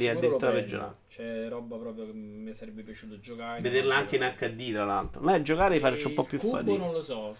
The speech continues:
Speaker 1: cubo
Speaker 2: Però
Speaker 1: non
Speaker 2: sì,
Speaker 1: so
Speaker 2: se
Speaker 1: se
Speaker 2: fai il Nintendo sessantaquattro Mini, Nintendo ci dovrebbe <laughs> mettere dentro Ocarina of Time, Majora Mask,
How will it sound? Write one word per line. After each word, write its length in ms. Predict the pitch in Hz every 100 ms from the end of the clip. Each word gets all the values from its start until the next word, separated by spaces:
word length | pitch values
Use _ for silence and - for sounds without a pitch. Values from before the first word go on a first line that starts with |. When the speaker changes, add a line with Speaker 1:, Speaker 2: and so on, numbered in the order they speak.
| -
Speaker 1:
cubo 200 | 143 131
Speaker 2:
Però 120 | 208
Speaker 1:
non 100 | 269
Speaker 2:
sì, 120 | - 220
Speaker 1:
so 60 |
Speaker 2:
se 60 | 143
Speaker 1:
se 140 | 160
Speaker 2:
fai 220 | - 196
il 60 | 202
Nintendo 300 | 175 180 160
sessantaquattro 640 | - 139 135 127 123 117
Mini, 200 | 113 101
Nintendo 340 | 117 139 156 117
ci 80 |
dovrebbe 300 | 113 117 117
<laughs> 20 | 120
mettere 280 | 269 - 120
dentro 320 | 101 - 113
Ocarina 320 | 110 117 127
of 140 | 143 -
Time, 520 | 185 185 185 180 175 - -
Majora 420 | - 120 113 123 139
Mask, 800 | 180 185 185 - - 190 180